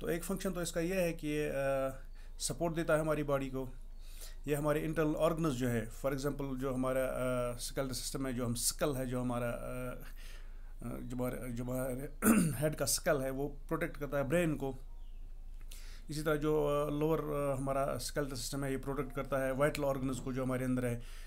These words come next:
जैसे हार्ट है, उम, लिवर है, अ, बाकी ऑर्गन्स है, तो उनको, अ, जो नाजुक ऑर्गन्स हैं तो उनको ये प्रोटेक्ट करता है।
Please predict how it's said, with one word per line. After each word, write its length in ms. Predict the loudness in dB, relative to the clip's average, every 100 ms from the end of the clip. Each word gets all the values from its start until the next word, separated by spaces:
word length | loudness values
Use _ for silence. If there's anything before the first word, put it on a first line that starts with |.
| -6
जैसे 200 | -4 -4
हार्ट 360 | -2 4 4 4
है, 500 | 0 -2 -2 -6 -8 -8 -8 -10 -6 -4
उम, 420 | 0 0 2 2
लिवर 260 | 4 4
है, 460 | 4 2 2 0 -6 -10 -10 -10 -8 -8
अ, 120 | -4 -2 0 0 0 -2 -6 -8 -10 -10 -10 -8
बाकी 480 | -8 -2 -2 0 0
ऑर्गन्स 420 | 0 2 0 0
है, 240 | -2 -4 -6 -8 -10 -2
तो 80 | 2
उनको, 260 | 2 2 0 2 2 2
अ, 40 | 0
जो 300 | -2 0 0
नाजुक 460 | 2 4 4 4
ऑर्गन्स 380 | 0 0 0 2
हैं 200 | 2 0 -4 -10 -10 -10 -10 -8 -10 -10 -10 -10 -8
तो 80 | -4
उनको 260 | 0 2 0
ये 60 |
प्रोटेक्ट 360 | 0 -2 -2 -2
करता 360 | -4 0 0
है। 160 | 0 -2